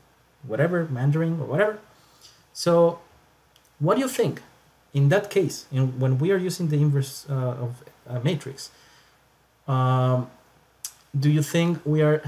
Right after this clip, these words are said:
moving the world or moving the object? In this case, what do you think? We are transforming the camera or transforming the world? So you can answer on the chat. I'm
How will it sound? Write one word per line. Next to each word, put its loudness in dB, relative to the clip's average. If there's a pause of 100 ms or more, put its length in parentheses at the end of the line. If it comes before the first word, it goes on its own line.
(320)
moving 2
the 2
world 0 (800)
or 0
moving 4 (640)
the -4
object? -2
In 2
this 2
case, 0
what 0
do 0
you -2
think? -6
We 2
are 2 (180)
transforming -2
the 0
camera -2
or 0
transforming -2 (540)
the -6
world? -2 (1400)
So -4 (3500)
you -2
can 0
answer -2
on -4
the -12
chat. -6
I'm -8